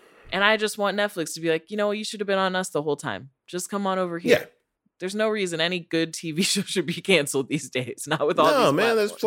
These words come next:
Speaker 2: plenty of places for all these shows.
Speaker 1: There's so many places, and they're canceling 'em. They're taking 'em away. They're taking 'em down. And I, you know, I, I have been watching, uh, Gen V on Prime right now.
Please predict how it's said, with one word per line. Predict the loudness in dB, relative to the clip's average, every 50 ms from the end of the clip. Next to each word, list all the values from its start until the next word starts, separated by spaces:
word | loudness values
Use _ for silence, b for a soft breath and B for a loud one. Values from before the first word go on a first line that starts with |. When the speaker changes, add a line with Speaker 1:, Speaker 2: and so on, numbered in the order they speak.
| 2 4
Speaker 2:
plenty | 4 4
of | 2 4
places | 4 2 2 2 0 -2 -4
for | 0 2 4
all | 4 4 4
these | 2 -2 -2
shows. | -2 0 0 0
Speaker 1:
There's | 0 -2 -6 -4 -2
so | -2 0 0
many | 0 0 -2 -2
places, | -2 0 0 0 0 -2 -4 -6 -8 -8 -8
and | -6 -4
they're | -4 -4
canceling | -4 -4 -4 -2 -2 -2 -4 -6 -6
'em. | -6 -6
They're | -8 -8
taking | -6 -6 -6 -6 -6 -6
'em | -6 -4
away. | -2 0 0 2 2 0
They're | -2 -4
taking | -6 -6 -8 -6 -6 -4 -4 -4
'em | -2 0
down. | 0 2 2 2 2 0 -2 -4 -8 -12 _ _ _ _ _ _ _ _ -4
And | -2 0 2 4
I, | 4 2
you | 2 2 0 0 0
know, | 2 4
I, | 4 4 6 6
I | 6 4 4
have | 4 2 0 0
been | 0 -2 0
watching, | 2 2 2 0 -2 -4 -6 -6 -6 -4
uh, | -2 0 0 0 -2
Gen | -4 -4 -4 -4 -4 -4 -4 -8
V | -8 -8 -8 -8 -8 -8 -10 -12 -14 _ _ _
on | -8 -6 -4 -4 -4 -4 -4 -4 -6 -8 -10
Prime | -10 -8 -6 -4 -4 -4 -4 -4
right | -4 -4 -4 -4
now. | -4 -4 -4 -4 -6 -8 -10